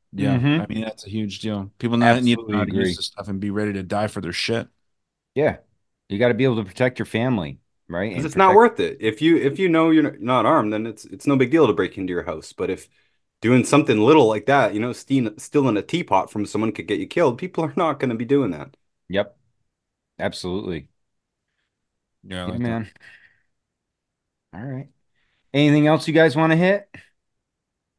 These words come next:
Speaker 3: Yeah, I wanna, I wanna rant about crypto for a minute, if I'm allowed.
Speaker 2: All right, let's do it. Hit
Speaker 3: So,
Speaker 2: crypto.
Speaker 3: this stupid stuff with absolutely no value,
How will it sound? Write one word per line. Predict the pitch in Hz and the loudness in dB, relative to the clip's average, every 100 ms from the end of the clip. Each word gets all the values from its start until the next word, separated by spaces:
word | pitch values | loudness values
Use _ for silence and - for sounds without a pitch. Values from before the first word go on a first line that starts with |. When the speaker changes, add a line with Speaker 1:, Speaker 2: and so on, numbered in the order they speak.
| - | 2
Speaker 3:
Yeah, | 120 110 | 6 6
I | |
wanna, | 101 113 120 | 6 6 4
I | 110 104 | 2 2
wanna | 107 110 | 2 2
rant | 107 101 | 0 0
about | 104 - | -4 -2
crypto | 107 101 92 | -6 -4 -4
for | 101 | -4
a | 90 | -4
minute, | 85 85 | -4 -6
if | 90 | -4
I'm | 85 | -4
allowed. | 80 73 73 _ _ | -4 -6 -10 _ _
Speaker 2:
All | 92 | -2
right, | 117 123 | 0 0
let's | 117 - | -2 -6
do | 131 139 | -2 0
it. | 123 - _ | 0 -4 _
Hit | - 127 135 | -10 -10 -10
Speaker 3:
So, | - 120 90 - | 2 2 2 -4
Speaker 2:
crypto. | 87 80 - _ _ _ _ _ - | -8 -10 -14 _ _ _ _ _ 0
Speaker 3:
this | 117 147 | 4 4
stupid | - 147 139 139 | 4 4 6 2
stuff | - 113 104 | 0 -2 -2
with | 104 101 - | -6 -6 -2
absolutely | 113 117 - 123 113 120 | 0 0 0 -2 0 0
no | 113 107 | 0 0
value, | 104 98 95 90 98 139 | 2 2 0 -2 -6 -8